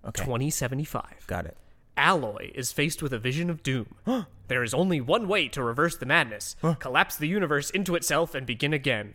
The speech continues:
Speaker 1: Whoa.
Speaker 2: Witness the rebirth, the awakening, and the future of mankind. The regeneration is neither now nor then, but can only be reached through the gate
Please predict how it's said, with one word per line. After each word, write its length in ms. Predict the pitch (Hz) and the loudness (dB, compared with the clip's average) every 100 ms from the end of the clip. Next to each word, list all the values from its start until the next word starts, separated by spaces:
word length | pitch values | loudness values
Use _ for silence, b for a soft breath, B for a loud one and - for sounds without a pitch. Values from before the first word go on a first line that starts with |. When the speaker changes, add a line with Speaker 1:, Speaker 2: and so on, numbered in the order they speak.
| - | -4
Speaker 1:
Whoa. 360 | 123 123 101 123 | 0 2 0 0
Speaker 2:
Witness 340 | 147 139 - | 0 0 0
the 140 | 143 | 0
rebirth, 520 | 135 139 123 107 - - - | 0 0 0 -4 -8 -14 -2
the 100 | 147 | 2
awakening, 580 | 165 185 160 127 104 101 | 4 2 2 -4 -4 -4
and 120 | 139 | 0
the 60 | 160 | 0
future 480 | - 233 - 131 107 | 2 0 2 0 0
of 100 | 123 | 0
mankind. 800 | 127 147 120 135 131 110 - - B B | 0 0 -2 -2 -2 -2 -8 -18 B B
The 100 | 135 | 0
regeneration 680 | 151 139 165 165 165 156 160 | 0 4 4 4 2 2 -2
is 140 | 135 | 0
neither 280 | 147 151 131 | 0 0 0
now 440 | 127 165 165 165 - B B - | 2 4 4 0 -4 B B -2
nor 240 | 151 165 | 2 4
then, 320 | 143 127 107 - b b | 4 2 -2 -12 b b
but 120 | 120 | -4
can 120 | 127 | 0
only 180 | 139 151 | 2 2
be 140 | 147 | 0
reached 400 | 139 165 - - - - | -2 -2 -4 -8 -10 -4
through 100 | 143 | -2
the 120 | 131 | 0
gate 440 | 123 143 - - | 4 2 2 -12